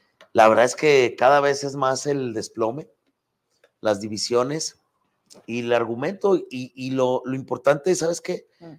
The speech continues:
Speaker 1: Aquí Zacatecas, la gente está informada, ¿eh? La gente sí me dice, "Ah, sí, sí lo vi el otro día con Vero Trujillo".
Speaker 2: Pero sí capital, ¿no?
Speaker 1: Sí,
Speaker 2: O sea,
Speaker 1: claro.
Speaker 2: porque, porque conozco tu terreno, que vas a, que estás,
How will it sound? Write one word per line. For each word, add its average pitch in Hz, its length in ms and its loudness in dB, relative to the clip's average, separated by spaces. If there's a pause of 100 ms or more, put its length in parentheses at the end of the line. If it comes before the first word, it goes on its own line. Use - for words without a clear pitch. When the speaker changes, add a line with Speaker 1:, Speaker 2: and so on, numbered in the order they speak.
(260)
Speaker 1:
Aquí 117 280 0
Zacatecas, 143 1000 0
la 110 160 -2
gente 120 220 -10
está - 160 -6
informada, 107 600 -4
¿eh? - 120 -20 (1000)
La 104 160 -2
gente 120 280 -2
sí - 160 -10
me 123 140 -8
dice, 117 220 -8
"Ah, 143 120 0
sí, 151 240 -6
sí 139 140 -10
lo 139 100 -6
vi 139 60 -6
el 135 80 -6
otro 131 180 -10
día 127 80 -4
con 120 160 -12
Vero 117 160 -6
Trujillo". 117 640 -14
Speaker 2:
Pero 214 180 0
sí 233 160 -12
capital, - 640 -4
¿no? - 220 -20 (260)
Speaker 1:
Sí, - 200 -10
Speaker 2:
O - 40 -6
sea, 202 80 -10
Speaker 1:
claro. - 220 -2
Speaker 2:
porque, 220 340 -6
porque 208 380 -6
conozco 233 920 -6
tu 220 180 -12
terreno, 233 520 -8 (180)
que 180 160 -4
vas 185 320 -4
a, 190 440 -8
que 180 80 -10
estás, - 540 -4